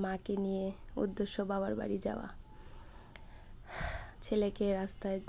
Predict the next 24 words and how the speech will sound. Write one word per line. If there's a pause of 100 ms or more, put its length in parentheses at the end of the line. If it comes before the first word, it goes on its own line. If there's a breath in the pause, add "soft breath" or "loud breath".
(300)
যেতে
যেতে (1500 loud breath)
ঢাকা
ইউনিভার্সিটি, (340)
ইউনিভার্সিটির (100)
হলগুলো, (640)
শাপলা
চত্বরের, (300)
দোয়েল
চত্বরের (1400 loud breath)
দোকানপাটগুলো, (100)
সুন্দর
সুন্দর (120)
জিনিসগুলো
ছেলেকে
দেখাচ্ছি
আর
বলতেছি,
"এটার
নাম
এটা,
ওইটার
নাম
সেটা।"